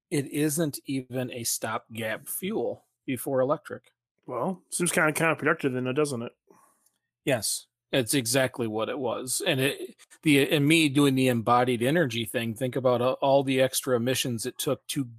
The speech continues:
Speaker 1: get to this point.
Speaker 2: That's painful.
Speaker 1: In the hopes that we would save a little bit,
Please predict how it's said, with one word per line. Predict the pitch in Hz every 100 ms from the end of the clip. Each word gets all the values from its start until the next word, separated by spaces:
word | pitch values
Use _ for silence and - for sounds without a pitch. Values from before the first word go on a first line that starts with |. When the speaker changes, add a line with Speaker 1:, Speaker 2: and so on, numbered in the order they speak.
| -
Speaker 1:
get | 135 135 _
to | - 123
this | 107 113 -
point. | - 151 107 92 _ _ _ -
Speaker 2:
That's | 190 -
painful. | - 120 135 117 104 - _ _ _ -
Speaker 1:
In | 160 143
the | 131
hopes | - 185 190 -
that | 156
we | 143
would | 131 120
save | - 175 170 139
a |
little | 120 139 208 135
bit, | 95 -